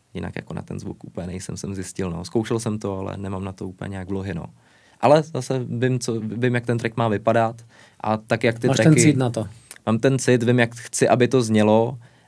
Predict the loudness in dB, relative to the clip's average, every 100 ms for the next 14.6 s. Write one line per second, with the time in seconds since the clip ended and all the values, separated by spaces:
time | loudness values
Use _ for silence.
0 | _ 2 4 4 2 0 0 0 -2 -2
1 | -2 -2 -4 -4 -2 -2 -4 -6 -6 -4
2 | -2 -4 -4 -4 -4 -4 -2 -2 0 0
3 | 0 0 0 -2 -6 -6 -8 -4 0 0
4 | 0 -2 0 -2 0 -2 -2 -2 -4 0
5 | 0 0 0 -2 -2 -2 -2 0 -4 -2
6 | -2 -4 -6 -18 -20 -20 _ -6 0 2
7 | 2 2 0 -2 -6 -6 -6 -8 -8 -8
8 | -4 -4 4 6 6 6 4 2 4 4
9 | 4 2 -2 -2 0 0 -2 -2 -2 0
10 | 0 0 0 0 2 2 2 -2 -8 -6
11 | -6 -4 -4 -2 -2 -2 -4 -2 -2 -2
12 | -4 -4 -2 0 0 -2 -4 -4 0 0
13 | 2 0 0 0 -2 -4 0 0 0 0
14 | 0 0 -2 -4 -8